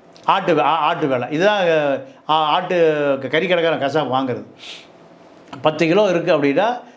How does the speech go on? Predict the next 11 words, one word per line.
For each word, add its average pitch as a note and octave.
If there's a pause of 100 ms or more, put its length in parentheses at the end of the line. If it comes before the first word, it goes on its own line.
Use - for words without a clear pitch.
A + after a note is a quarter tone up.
(100)
பத்து E3
கிலோ F#3 (480)
ஆ-, C#3+
ஆ-, D#3
ஆட்டினுடைய E3
விலை F3 (400)
ஐயாயிரம் D3+
ரூபா. C3 (720)
இருபது C4
கிலோ C4+
இருந்தா C4